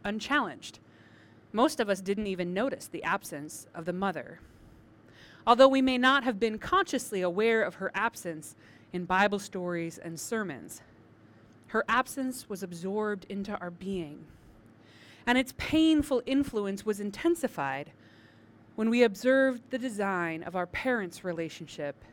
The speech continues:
and the treatment of our mothers by our fathers and brothers. Our families mirrored the hierarchical reality of the heavens.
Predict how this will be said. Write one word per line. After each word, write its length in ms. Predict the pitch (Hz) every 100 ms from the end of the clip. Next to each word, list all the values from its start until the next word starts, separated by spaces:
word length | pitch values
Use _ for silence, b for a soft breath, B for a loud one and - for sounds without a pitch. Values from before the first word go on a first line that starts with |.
| - - - -
and 120 | 190
the 60 | 185
treatment 500 | - 294 - 170 160 185
of 80 |
our 140 | 196 190
mothers 580 | 202 226 175 165 151 -
by 140 | 175 165
our 120 | 160
fathers 720 | - 196 190 175 175 - -
and 160 | 165 170
brothers. 580 | 180 175 156 - - - - - - B B B B B B B B - -
Our 280 | 190 226 240
families 580 | - 185 170 175 180 180
mirrored 520 | 202 226 202 165 160
the 80 | 180
hierarchical 800 | 160 214 214 208 202 202 202 180
reality 640 | 202 220 220 185 147 147 - - - -
of 120 | 175
the 60 | 180
heavens. 600 | 202 175 156 156 -